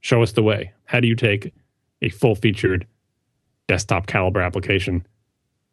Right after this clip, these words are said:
and adapt it to this context, taking advantage of the things, you know, obviously you're not gonna port it wholesale and bring all the features, but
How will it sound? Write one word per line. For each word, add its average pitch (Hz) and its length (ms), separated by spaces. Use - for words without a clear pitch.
and 95 140
adapt 104 400
it 101 120
to - 80
this 95 120
context, 95 540
taking 95 240
advantage 90 400
of 90 40
the 87 160
things, 90 160
you 101 60
know, 85 140
obviously 120 300
you're 104 80
not 92 60
gonna 95 120
port 104 260
it 87 60
wholesale 98 300
and 87 80
bring 92 120
all 92 140
the 92 80
features, 95 340
but 95 160